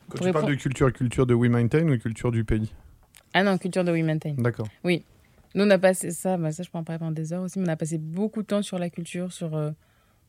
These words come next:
Speaker 1: comprendre pourquoi les gens voulaient nous rejoindre, comment créer nos, nos, enfin, créer nos valeurs, euh, les définir, faire t-, en sorte de les faire, euh, vivre aussi. Euh, et donc, fallait qu'on ait quelqu'un qui puisse, euh,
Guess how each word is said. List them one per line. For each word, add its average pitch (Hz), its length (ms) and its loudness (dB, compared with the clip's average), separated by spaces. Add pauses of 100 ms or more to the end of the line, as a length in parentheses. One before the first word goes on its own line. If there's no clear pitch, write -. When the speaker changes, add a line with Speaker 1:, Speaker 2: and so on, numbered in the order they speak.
Speaker 1:
comprendre 196 420 0
pourquoi 185 280 -2
les 180 100 0
gens 170 680 -2
voulaient 165 240 -2
nous 170 160 0
rejoindre, 180 600 0
comment 165 600 -2 (520)
créer 185 280 -2
nos, 180 300 0
nos, 170 340 0
enfin, 156 260 -4
créer 180 200 -6
nos 180 120 0
valeurs, 170 540 -2 (100)
euh, 165 140 -4
les 165 120 -2
définir, 180 680 0 (440)
faire 190 220 2
t-, - 100 -10
en 170 120 -2
sorte 180 280 -6
de 165 80 -2
les 160 120 -2
faire, 160 280 -4
euh, 156 100 0
vivre 180 400 -2
aussi. 185 420 -4 (560)
Euh, 165 120 2
et 160 100 0
donc, 170 180 2
fallait 175 180 0
qu'on 175 160 0
ait 160 80 0
quelqu'un 170 320 -4
qui 170 140 -12
puisse, - 320 -10
euh, 139 460 -4